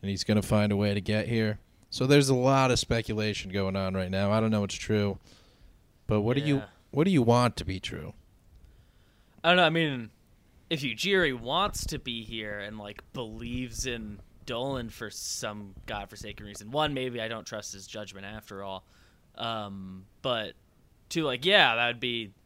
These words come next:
Speaker 2: the best option in a vacuum. I guess then we'd have to discuss, like, what do you send the Raptors? 'Cause they, like, he's under contract for, what, two more years or something? He's under
Speaker 1: Yep.
Speaker 2: contract through twenty twenty, twenty twenty-one, so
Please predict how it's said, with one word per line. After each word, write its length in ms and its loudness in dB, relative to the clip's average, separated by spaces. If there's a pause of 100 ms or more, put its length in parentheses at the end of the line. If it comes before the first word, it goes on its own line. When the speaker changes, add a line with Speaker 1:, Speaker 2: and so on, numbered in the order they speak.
(760)
Speaker 2:
the 100 -6
best 480 2
option 520 0
in 120 -8
a 40 -10
vacuum. 520 -6
I 100 -8
guess 460 -2 (520)
then 160 0
we'd 120 -4
have 100 -2
to 80 -10
discuss, 400 -4
like, 140 -8 (260)
what 140 -6
do 60 -6
you 100 -6
send 260 -6
the 60 -6
Raptors? 720 -4
'Cause 420 -12 (540)
they, 280 -8
like, 360 -14
he's 180 -10
under 220 -6
contract 580 -10
for, 560 -12 (220)
what, 160 -16
two 140 -16
more 140 -16
years 260 -16
or 60 -16
something? 420 -14 (100)
He's 120 -10
under 160 -6
Speaker 1:
Yep. 100 -8
Speaker 2:
contract 380 -8
through 100 -14
twenty 360 -12
twenty, 320 -12
twenty 220 -14
twenty-one, 360 -16
so 240 -12